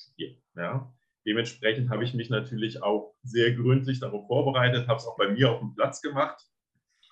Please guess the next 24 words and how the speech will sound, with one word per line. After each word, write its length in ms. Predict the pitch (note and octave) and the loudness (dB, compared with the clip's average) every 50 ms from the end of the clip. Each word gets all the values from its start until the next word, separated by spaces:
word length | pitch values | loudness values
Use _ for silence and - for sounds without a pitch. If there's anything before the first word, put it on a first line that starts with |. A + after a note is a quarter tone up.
| _ _ _ _ _ _ _ | _ _ _ _ _ _ _
und 220 | G2+ G2 G2 G2 | -8 -6 -4 2
hatte 260 | G#2 A#2 B2 B2+ B2 - | 2 4 6 6 6 6
dann 460 | G#2+ G#2+ A#2+ B2 B2+ B2+ B2+ B2 - | 6 6 6 6 6 6 4 2 0
die 120 | - A2+ | -4 -4
Besonderheit, 680 | - A2+ G#2 A2 G#2 G#2 B2+ C3 B2 B2 A#2+ A#2 A#2+ B2 | -2 -2 0 2 2 4 6 6 6 6 6 4 4 4
dass 140 | A#2 G#2+ A2+ | 2 -2 -2
ich 140 | G#2+ - A2+ | -4 -4 -4
auch 80 | A2 | -2
noch 160 | A2+ G#2+ - A2 | 0 -2 -2 -2
in 80 | G#2+ G#2+ | -2 0
meinem 240 | G2 G2 G2 G2 | 0 0 0 -2
Flight, 480 | - _ _ F#2+ F#2 G2 A2+ C3 B2+ B2 | -8 _ _ 2 4 4 4 4 2 0
ich 140 | - - _ | -6 -8 _
glaube, 180 | G2 F#2+ - - | -2 -2 -2 -2
der 80 | G2+ G2 | -6 -8
hatte 180 | F#2+ - - - _ F2+ | -8 -8 -10 -18 _ -20
ein 120 | F2+ F2 - | -20 -14 -10
Handicap 500 | F2+ G2+ G#2 G#2+ G#2 - G#2 F#2+ - - | -10 -8 -6 -8 -6 -6 -8 -8 -8 -10
von 360 | _ F#2 F#2 F#2 F2+ F2 E2+ - | _ -10 -10 -8 -8 -12 -14 -14
drei 280 | - - E2+ F#2 - | -14 -4 -2 0 0
Komma 280 | - - - F2 F2 E2+ | 0 -4 -4 -4 -4 0
sechs 360 | E2+ G2+ - - - - - | 0 -2 -2 -4 -10 -16 -14
oder 240 | - E2+ E2+ E2 E2 | -4 -4 -4 -4 -4
sowas. 420 | E2 - - A#2+ B2+ - - _ | -4 -2 -2 -2 -2 -6 -10 _